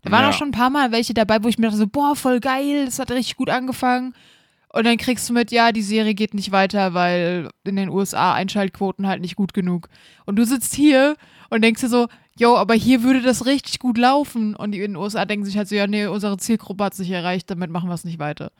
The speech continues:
Speaker 1: Das ist halt so ein
Speaker 2: Ja.
Speaker 1: bisschen nicht so global gedacht. <laughs>
Speaker 2: War das nicht sogar bei Haus des Geldes auch irgendwie so, dass das, glaub ich, erst eine rein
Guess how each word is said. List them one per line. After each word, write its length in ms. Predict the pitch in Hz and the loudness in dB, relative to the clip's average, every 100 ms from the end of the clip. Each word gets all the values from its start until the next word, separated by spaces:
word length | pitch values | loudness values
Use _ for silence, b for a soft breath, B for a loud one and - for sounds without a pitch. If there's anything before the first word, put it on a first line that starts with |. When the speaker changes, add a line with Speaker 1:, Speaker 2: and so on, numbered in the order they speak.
| B B B B B | B B B B B
Speaker 1:
Das 80 | 180 | -4
ist 100 | 214 | 2
halt 160 | 214 | 4
so 60 | 214 | 4
ein 60 | 208 | 4
Speaker 2:
Ja. 40 | |
Speaker 1:
bisschen 500 | 226 - 233 214 220 | 2 4 4 4 2
nicht 180 | 226 240 | 2 2
so 100 | 254 | 2
global 560 | 247 233 196 175 190 | 4 4 4 4 4
gedacht. 640 | 190 175 180 208 - - _ 240 | 2 0 -2 -2 -8 -16 _ -8
<laughs> 560 | - - - - 247 | -2 0 0 -2 -2
Speaker 2:
War 100 | 107 | 2
das 140 | 139 175 | 0 0
nicht 140 | 156 | -8
sogar 540 | 147 135 127 123 - _ | -4 0 2 0 -4 _
bei 160 | 90 85 | -8 -6
Haus 160 | 113 | -6
des 200 | - - | -8 -6
Geldes 360 | 101 117 170 - | -4 -2 -4 -6
auch 260 | 117 135 | -8 -8
irgendwie 360 | 143 170 160 165 | -8 -10 -8 -10
so, 180 | 143 156 | -8 -10
dass 100 | 127 | -12
das, 100 | - | -12
glaub 120 | 110 | -14
ich, 140 | - | -8
erst 460 | 110 139 - _ _ _ _ | -6 -6 -8 _ _ _ _
eine 300 | 104 104 107 | -12 -12 -6
rein 520 | 110 131 139 131 135 | -6 -4 -8 -10 -14